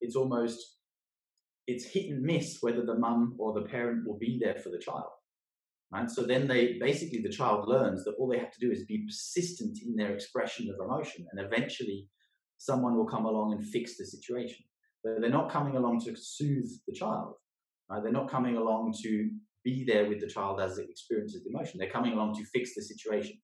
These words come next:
They'll come along and they'll break up the siblings who are fighting, right? Or they'll come along and, and, and give them food, right, if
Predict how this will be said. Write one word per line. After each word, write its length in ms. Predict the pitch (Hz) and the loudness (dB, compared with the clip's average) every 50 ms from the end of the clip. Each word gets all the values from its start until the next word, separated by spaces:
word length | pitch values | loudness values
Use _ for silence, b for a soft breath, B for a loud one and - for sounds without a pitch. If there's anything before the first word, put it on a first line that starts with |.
| b b b b b | b b b b b
They'll 160 | 101 101 104 | -2 -2 0
come 160 | 101 127 127 | 2 2 2
along 400 | 123 117 113 110 113 113 110 113 | 4 4 4 4 4 2 0 0
and 100 | 107 95 | -2 -2
they'll 140 | 95 95 95 - | -4 -4 -2 2
break 300 | 113 107 - 120 - - | 6 6 6 6 6 4
up 180 | - - - - - | 2 0 0 -2 -6
the 60 | - | -8
siblings 520 | - - 123 - 110 107 107 107 101 - - | -4 -2 -2 0 0 0 -2 -2 -4 -6 -6
who 80 | 101 | -4
are 140 | 98 - 104 | -4 -2 -4
fighting, 240 | 110 107 - - - _ _ _ _ _ _ _ _ _ _ _ - | -4 -6 -6 -10 -16 _ _ _ _ _ _ _ _ _ _ _ -14
right? 100 | 98 - 104 | -6 -2 0
Or 80 | 107 | 4
they'll 160 | 107 104 104 | 6 6 6
come 180 | 104 117 117 113 | 6 2 2 4
along 300 | 107 107 104 104 104 98 | 4 4 4 4 2 0
and, 160 | 98 101 98 - _ _ _ _ | -4 -6 -8 -10 _ _ _ _
and, 200 | - 107 101 95 - - - - | -6 -6 -6 -6 -8 -12 -12 -8
and 180 | 104 101 101 - - _ _ _ - 123 | -8 -8 -8 -8 -12 _ _ _ -14 -8
give 240 | 113 131 135 - 120 | -4 -2 -2 0 0
them 140 | 120 117 - - - | 2 4 4 4 4
food, 300 | 139 131 117 104 - - - - | 2 0 0 0 -2 -4 -8 -10
right, 100 | 90 101 - | -10 -10 -8
if 80 | 98 | -8